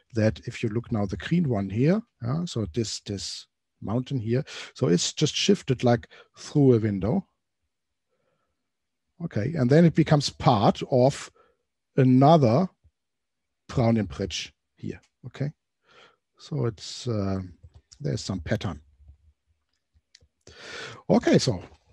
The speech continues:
that's the Brownian bridge. Uh, in this case, I create the Brownian bridge from a single sequence, one-dimensional sequence of random numbers, and that's why I have this, uh, pattern in, in the animation.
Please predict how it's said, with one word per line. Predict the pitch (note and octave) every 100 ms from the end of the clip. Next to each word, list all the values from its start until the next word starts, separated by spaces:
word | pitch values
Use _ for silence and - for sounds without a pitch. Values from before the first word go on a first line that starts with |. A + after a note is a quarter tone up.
| _ _
that's | - B3 -
the | G3
Brownian | F3 F3 C3
bridge. | - - - - - - - - - _ -
Uh, | D3+ D3+ D3+ D#3 - - -
in | C#3+
this | B2+ B2
case, | - C#3 F#3+ - -
I | C3 C3+ C3 B2 - _ -
create | - C3 E3
the | -
Brownian | - C#3 C#3+
bridge | D#3+ -
from | C3 A#2+
a | A2
single | - A3 A3 F#3+
sequence, | - - F3 E3+ D#3+ C3+
one-dimensional | C#3+ C#3+ C3 B2 B2+
sequence | A2+ C#3+ C3 G#2+
of | G2+
random | C#3+ F3+ D#3+
numbers, | D3+ D3 C3
and | B2
that's | A#2 A#2 - - - - - -
why | B2
I | A2+
have | G2 -
this, | A#2 G#2+ - G3+ - D#3
uh, | - B2+ - _ _ _ _ _ _
pattern | - A2+ - B2
in, | A#2 G#2 G#2 B2
in | A#2 A2+ A#2+ _ - - - - _
the | -
animation. | G2 G#2+ G2 - -